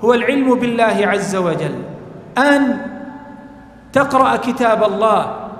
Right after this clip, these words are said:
ليمتلئ قلبك بالعلم بالله بأسمائه وصفاته، أن تعلم أن الله العليم فلا يخفى عليه شيء في الأرض ولا في السماء، أن تعلم أن الله السميع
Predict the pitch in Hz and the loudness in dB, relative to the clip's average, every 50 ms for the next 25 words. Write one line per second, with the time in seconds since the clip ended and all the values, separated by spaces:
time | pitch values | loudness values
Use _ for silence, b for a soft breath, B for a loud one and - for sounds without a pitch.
0 | - - - - - 214 240 233 - - 269 277 269 247 233 240 240 240 - 277 | -16 -16 -10 -2 2 2 2 2 2 2 2 4 4 6 4 4 4 2 2 2
1 | 269 254 226 247 240 - 240 240 233 240 233 226 220 277 277 247 247 247 240 240 | 2 2 2 0 0 0 0 0 0 -2 -2 -2 0 0 0 2 2 0 0 0
2 | 240 233 226 233 240 254 262 247 220 170 - - - - - - - - 202 233 | -2 -2 -2 0 2 2 4 2 2 0 -4 -6 -10 -12 -14 -10 -6 -2 -2 -2
3 | 233 - - 226 247 262 254 247 233 220 214 220 214 208 208 196 202 190 185 233 | 0 -2 0 2 2 4 4 2 0 0 0 0 2 2 2 2 0 -2 -2 0
4 | 233 220 196 170 165 160 135 - - - - - - - - - 220 226 226 - | 0 0 0 0 -2 -6 -8 -10 -12 -14 -16 -16 -16 -18 -6 -4 -2 -2 0 0
5 | 285 269 247 262 254 247 247 254 262 254 247 247 247 240 240 247 247 233 226 226 | 2 2 2 2 2 2 0 0 2 2 2 4 2 2 4 4 4 4 4 4
6 | 233 240 202 214 240 247 262 262 247 202 165 - - - - - - - - - | 2 2 2 2 2 2 4 2 2 2 -2 -6 -8 -12 -12 -12 -14 -14 -16 -16
7 | - - - - 233 226 226 226 226 214 220 220 214 220 214 190 190 208 202 196 | -18 -6 -2 2 4 4 4 4 4 2 -2 -2 0 0 0 2 0 0 0 0
8 | 196 190 185 - 208 196 190 190 180 165 175 175 185 196 196 180 160 170 165 165 | 0 -2 -2 -4 -4 -4 -4 -4 -4 -4 -6 -6 -4 -4 -4 -4 -4 -4 -4 -4
9 | 165 160 160 151 - 160 143 - - 160 156 165 170 165 139 135 - - - - | -2 -2 -4 -4 -6 -6 -8 -8 -6 -4 -4 -2 -2 -2 -4 -6 -10 -14 -16 -16
10 | - B B B B B B B - - 220 233 - 226 277 254 247 262 254 247 | -18 B B B B B B B -2 -2 0 0 2 2 2 2 2 2 2 0
11 | 247 254 277 269 262 262 254 254 240 240 247 269 277 269 247 240 254 247 - - | 0 0 0 2 2 2 2 2 2 2 2 2 4 4 4 2 0 0 -2 -2
12 | - 247 247 233 233 262 277 269 240 - | 0 0 2 2 4 4 4 4 2 0